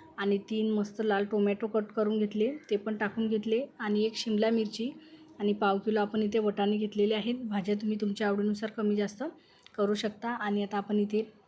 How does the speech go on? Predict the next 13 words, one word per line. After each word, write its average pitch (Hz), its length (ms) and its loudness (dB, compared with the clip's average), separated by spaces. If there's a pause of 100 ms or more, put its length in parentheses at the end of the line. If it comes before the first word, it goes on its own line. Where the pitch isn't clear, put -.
थोडंसं 202 340 -4
मीठ 208 220 2
टाकणार 208 360 0
आहोत 214 260 0 (840)
आणि 214 300 0 (100)
थोडासा 208 360 2
आपण 208 220 0
इथे 240 460 0
बटर 214 300 2
पण 220 180 -2
टाकणार 220 360 -2
आहोत. 226 260 -2 (3000)
आणि 226 280 2